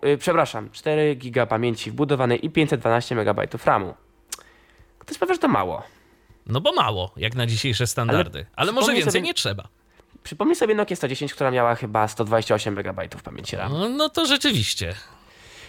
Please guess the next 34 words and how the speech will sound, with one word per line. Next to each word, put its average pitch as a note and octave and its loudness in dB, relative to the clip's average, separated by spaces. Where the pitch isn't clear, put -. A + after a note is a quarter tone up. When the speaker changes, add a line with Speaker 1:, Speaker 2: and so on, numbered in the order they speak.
Speaker 1:
I D#3+ -4
czterdzieści F#3 2
osiem D3+ 0
megabajtów B2+ -2
pamięci A2 -2
wbudowanej. G#2 -6
Speaker 2:
A, F#2+ -2
mm, A#2 -2
<laughs> - -4
to A#2 -2
już A2 2
w B2+ 0
ogóle. G2+ -4
Speaker 1:
K F#3+ -2
O G3+ 2
S G#3+ 0
nie G3 2
jest C#3+ 2
wymagającym G#2+ -2
systemem. - -8
On, F#3+ 2
y, F3+ 2
spokojnie D3+ 0
ruszy C#3+ 2
na C3 0
takich - -10
podzespołach A2 0
i C3+ -6
będzie C#3+ 2
działać B2+ 2
dobrze G2 0
na F#2+ -12
tych - -14
podzespołach. - -16